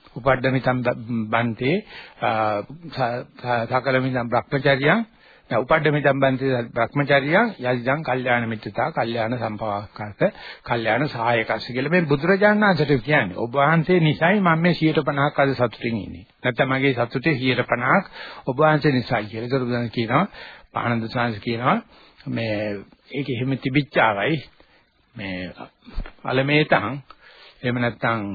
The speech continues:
දැනගනින් සීයට සීයක්ම කල්යාණ මිත්‍යාවක් තමයි Brahmacharya තියෙන්නේ. ඔය කියන දුෂ්කර ක්‍රියා, ඔය කියන මේ, ම්, දුතාංග රැකිලි,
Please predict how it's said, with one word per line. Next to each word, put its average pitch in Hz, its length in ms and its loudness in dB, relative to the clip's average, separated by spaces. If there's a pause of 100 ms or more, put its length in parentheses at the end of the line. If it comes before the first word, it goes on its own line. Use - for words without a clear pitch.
(120)
දැනගනින් 139 640 0 (120)
සීයට 139 500 -4
සීයක්ම 135 460 -2
කල්යාණ 123 380 -2
මිත්‍යාවක් 117 520 -4
තමයි 123 280 0 (300)
Brahmacharya 117 600 -6
තියෙන්නේ. 87 340 -12
ඔය 139 240 2
කියන 139 300 0
දුෂ්කර 127 480 2
ක්‍රියා, 113 440 0
ඔය 135 220 0
කියන 127 320 0 (400)
මේ, 117 520 -4 (420)
ම්, 110 380 -10 (1000)
දුතාංග 131 520 4
රැකිලි, 123 600 0